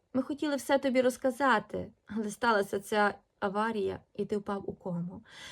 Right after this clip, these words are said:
Тепер твій батько не може на мені одружитися, допоки ти живий, і не може визнати Михайлика своїм сином. Це незручно перед партнерами і знайомими. Помри, і все стане простіше". Сліз та відчай прошили Петра, мов блискавка.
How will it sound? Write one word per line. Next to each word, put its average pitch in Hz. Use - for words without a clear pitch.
Тепер 392
твій 294
батько 269
не 262
може 262
на 220
мені 226
одружитися, 214
допоки 208
ти 220
живий, 226
і 220
не 226
може 226
визнати 214
Михайлика 196
своїм 196
сином. -
Це 349
незручно 339
перед 240
партнерами 247
і 240
знайомими. 180
Помри, 214
і 220
все 269
стане 208
простіше". -
Сліз -
та 294
відчай 269
прошили 254
Петра, 220
мов 214
блискавка. -